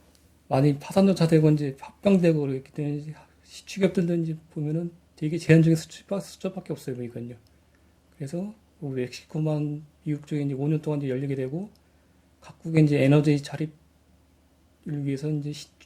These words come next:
가스 특히 하기 위해서 오일 가스 시추를 이제 많이 해야 될 것 같아요, 보니까요. 그래서 내년 되면은 뭐 가-, 각종 아이알 자료 보면 쇼티징을 한다, 뭐 그런 얘기들이 많더라고요, 보니까요. 그래서 뭐 석-,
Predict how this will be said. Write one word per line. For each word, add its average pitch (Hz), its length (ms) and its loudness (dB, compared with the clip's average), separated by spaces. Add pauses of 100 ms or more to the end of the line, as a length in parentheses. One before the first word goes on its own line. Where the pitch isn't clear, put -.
(1300)
가스 208 380 -2
특히 143 600 -8
하기 156 240 -6
위해서 165 360 -6 (160)
오일 147 340 -4
가스 170 360 -2
시추를 196 540 -6
이제 156 100 -2
많이 127 220 -6
해야 139 100 -6
될 151 100 -4
것 135 140 -6
같아요, 123 180 -10
보니까요. 127 300 -8
그래서 139 320 -8 (920)
내년 151 280 -2
되면은 156 400 6
뭐 135 320 -8
가-, - 160 -20
각종 139 320 0
아이알 135 240 6
자료 139 220 2
보면 135 160 -6
쇼티징을 180 520 -6
한다, 131 280 -4
뭐 123 180 -10
그런 143 320 -6
얘기들이 139 300 -6
많더라고요, 131 380 -2
보니까요. 135 360 -10 (840)
그래서 170 580 -8 (800)
뭐 131 400 -12 (120)
석-, - 280 -14